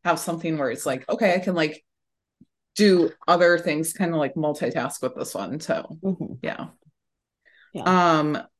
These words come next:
Speaker 1: and so we'll just get started with The Rookie five seventeen. So this one was titled The Enemy Within. Um, it was, it was a good episode. I felt like it just kinda teed up for The Rookie Feds, which
Speaker 2: Mm-hmm.
Speaker 1: was fine.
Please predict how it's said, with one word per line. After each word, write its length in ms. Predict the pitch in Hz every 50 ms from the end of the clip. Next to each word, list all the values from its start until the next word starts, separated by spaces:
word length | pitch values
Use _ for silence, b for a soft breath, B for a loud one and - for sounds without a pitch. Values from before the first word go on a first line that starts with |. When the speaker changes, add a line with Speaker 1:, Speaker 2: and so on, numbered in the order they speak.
| _ -
Speaker 1:
and 460 | - 175 185 185 180 175 165 - - - -
so 420 | - - 185 175 175 170 160 - -
we'll 220 | - 165 165 165
just 260 | 165 202 214 - -
get 140 | - 262 262
started 380 | - - 185 196 208 202 196 175
with 180 | 175 185 185
The 80 | - 151
Rookie 460 | 147 160 165 165 170 160 160 165 165
five 280 | 165 - 165 151 160 156
seventeen. 640 | - 170 165 135 - - - 185 175 127 123 131 143
So 540 | - - - 170 151 135 131 131 147 - _ _ _ _ _ _ _ _ _ _ _ _ _ _ _ _ _ -
this 180 | 160 165 -
one 140 | - 190 185
was 220 | 170 170 - - -
titled 320 | - 175 170 165 160 160
The 140 | - - -
Enemy 240 | 180 180 175 170 170
Within. 580 | 160 156 156 156 131 107 117 131 156 175 - b b b b b b b
Um, 400 | - 185 185 196 180 170 - 151 - - -
it 140 | - 175 202
was, 800 | 220 277 285 277 277 294 285 262 254 - - - - - - - _ _ -
it 140 | - 208 247
was 160 | 311 277 294
a 60 | 254
good 140 | 214 226 190
episode. 380 | 190 190 185 - - 196 170
I 80 | 180 180
felt 180 | 180 190 165 -
like 160 | 185 202 214
it 160 | 165 - -
just 240 | 160 175 185 185 -
kinda 260 | 208 185 185 185 185
teed 260 | 185 - - 180 165
up 240 | 160 151 135 - -
for 120 | - 175
The 120 | 160 151 -
Rookie 300 | 143 147 147 - 143 135
Feds, 560 | - - 123 120 123 170 190 190 - - -
which 480 | 160 165 156 - - - - - - -
Speaker 2:
Mm-hmm. 160 | 208 - 196 180
Speaker 1:
was 140 | 175 160
fine. 540 | - - - 123 104 117 127 156 180 185 -